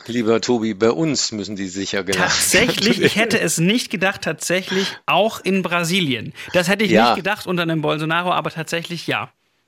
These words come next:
Speaker 1: Ja, aber ob das durchgesetzt wird, ist eine ganz andere Frage. Aber du hast es vorhin schon mal angesprochen,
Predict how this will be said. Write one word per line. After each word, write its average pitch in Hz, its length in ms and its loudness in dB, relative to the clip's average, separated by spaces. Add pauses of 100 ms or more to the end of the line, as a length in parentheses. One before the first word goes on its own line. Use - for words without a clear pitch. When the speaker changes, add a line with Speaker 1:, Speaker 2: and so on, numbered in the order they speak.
(340)
Speaker 1:
Ja, 110 320 2
aber 113 180 -8
ob 117 100 -14
das - 180 -6
durchgesetzt 101 560 -4
wird, 95 80 -6
ist - 80 -10
eine 107 80 -4
ganz 107 220 0
andere 98 340 -6
Frage. 98 340 -2
Aber 120 140 0
du 127 140 4
hast 143 160 0
es 143 100 -4
vorhin 139 220 -4
schon 151 140 -4
mal 131 100 2
angesprochen, 131 580 -8